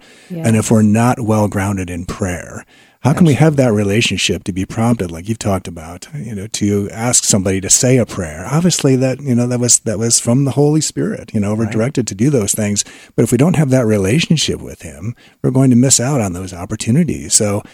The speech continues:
Speaker 2: obviously, a, a dedicated prayer life, time in the Word, it should just be, like Jesus said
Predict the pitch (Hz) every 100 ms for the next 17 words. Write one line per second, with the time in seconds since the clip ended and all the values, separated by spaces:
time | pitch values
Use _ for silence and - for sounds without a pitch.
0 | _ - 110 156 123 101 - 90 92 101
1 | 123 147 _ 170 - 90 90 _ - 92
2 | 82 90 110 120 131 123 123 110 - 110
3 | 107 92 95 113 - - _ _ - -
4 | 117 139 127 113 101 151 123 87 95 _
5 | 117 107 - 92 95 120 - 104 104 127
6 | 123 92 92 - _ _ _ 101 98 104
7 | 127 127 92 - 87 85